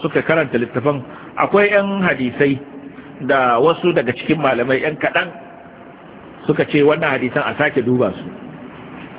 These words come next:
'Yan hadisai ne kaɗan, ba wai masu yawa ba, kamar, a, Daraqutni a cikin littafinsa At-Tatabbu,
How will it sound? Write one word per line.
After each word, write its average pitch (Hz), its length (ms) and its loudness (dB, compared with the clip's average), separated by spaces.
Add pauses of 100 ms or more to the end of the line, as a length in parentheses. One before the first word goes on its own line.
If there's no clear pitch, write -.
(140)
'Yan 208 180 2
hadisai 175 280 2
ne 165 120 4
kaɗan, 156 240 0
ba 139 160 4
wai 135 100 4
masu 120 260 0
yawa 104 200 4
ba, 82 120 -4 (280)
kamar, 131 300 2 (840)
a, 107 80 2 (1200)
Daraqutni 147 640 2 (1300)
a 110 80 -2
cikin - 280 0
littafinsa 151 480 0
At-Tatabbu, 120 520 -2